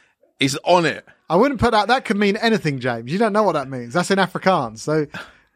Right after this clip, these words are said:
Speaker 2: that could be something really, uh,
Speaker 1: <laughs>
Speaker 2: objectionable.
Speaker 1: Who's,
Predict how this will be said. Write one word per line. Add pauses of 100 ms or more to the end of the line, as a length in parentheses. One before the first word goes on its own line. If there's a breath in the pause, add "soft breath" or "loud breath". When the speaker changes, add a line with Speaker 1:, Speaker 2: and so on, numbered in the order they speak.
(160 loud breath)
Speaker 2:
that
could
be
something
really, (160)
uh, (640 soft breath)
Speaker 1:
<laughs>
Speaker 2:
objectionable. (920)
Speaker 1:
Who's,